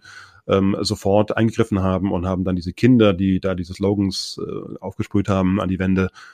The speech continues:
festgenommen, äh, haben sie gefoltert. Es gab einen, äh, jungen Syrer, der war vierzehn Jahre alt, der dabei ums Leben kam und dann haben,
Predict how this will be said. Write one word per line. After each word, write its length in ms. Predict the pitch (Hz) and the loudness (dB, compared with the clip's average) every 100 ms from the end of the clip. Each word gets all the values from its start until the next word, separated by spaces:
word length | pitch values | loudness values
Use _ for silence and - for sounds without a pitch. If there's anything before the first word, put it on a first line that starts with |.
| _ _ | _ _
festgenommen, 920 | - 131 - 110 104 101 101 98 110 | 0 0 4 4 6 4 4 2 -2
äh, 260 | 85 - 95 | -8 -12 -8
haben 160 | 101 | -6
sie 100 | 92 | -4
gefoltert. 680 | 95 - 104 117 110 107 - | -6 2 4 4 4 0 -4
Es 260 | - - - | -10 -8 -6
gab 240 | 92 98 | -6 -4
einen, 400 | 95 92 92 92 | -6 -4 -2 -4
äh, 200 | - 98 | -8 -12
jungen 320 | 90 98 95 | -6 -2 -2
Syrer, 460 | 90 98 110 104 98 | -2 0 4 4 2
der 200 | 98 98 | -4 -8
war 120 | 92 | -10
vierzehn 340 | - 107 - 92 | -6 -8 -2 0
Jahre 280 | 95 104 | 0 0
alt, 360 | 95 95 95 - | 0 -2 -6 -6
der 140 | 95 | -4
dabei 200 | 92 90 | -2 -4
ums 200 | 92 - | -8 -4
Leben 240 | 107 113 107 | 2 2 2
kam 300 | 104 95 95 | 0 0 -2
und 120 | 87 | -6
dann 140 | 87 | -10
haben, 160 | 87 | -10